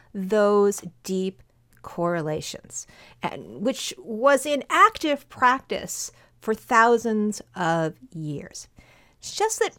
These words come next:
you know, we had the scientific revolution that kinda kicked out the spiritual pillars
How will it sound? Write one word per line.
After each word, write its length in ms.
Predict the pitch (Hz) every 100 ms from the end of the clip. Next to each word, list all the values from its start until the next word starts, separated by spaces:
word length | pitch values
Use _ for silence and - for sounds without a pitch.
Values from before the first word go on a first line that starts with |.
| -
you 80 | 392
know, 160 | 277 247
we 340 | 233 254 302
had 260 | 330 311 254
the 260 | 269 247 240 _ _
scientific 800 | - - - 226 233 240 247 233
revolution 600 | 226 208 208 190 185 208
that 100 | 208
kinda 240 | - 302 254
kicked 340 | - 320 - -
out 400 | 226 226 - - _ _ -
the 380 | 190 214 208 -
spiritual 920 | - - 247 240 254 - 240 214 -
pillars 800 | - - 202 196 156 156 - -